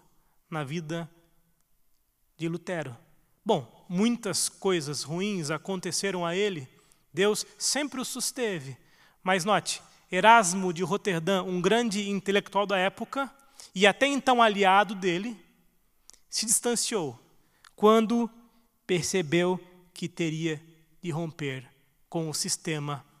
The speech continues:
colocado, com Roma, a Roma de então,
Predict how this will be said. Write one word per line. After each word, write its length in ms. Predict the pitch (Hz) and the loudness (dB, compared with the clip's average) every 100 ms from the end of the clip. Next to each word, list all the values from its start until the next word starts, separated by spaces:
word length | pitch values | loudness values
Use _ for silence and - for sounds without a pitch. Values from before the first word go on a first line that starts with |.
| _ _ | _ _
colocado, 600 | - 185 170 160 131 120 - _ | -8 -8 -6 -8 -8 -12 -20 _
com 120 | 254 | -8
Roma, 380 | 214 269 185 123 - _ _ _ _ _ _ - | 0 0 -2 -8 -16 _ _ _ _ _ _ -6
a 80 | 180 | -2
Roma 360 | 185 170 135 - _ | -2 -2 -6 -10 _
de 100 | 139 | -8
então, 400 | 160 143 139 120 | -8 -8 -12 -14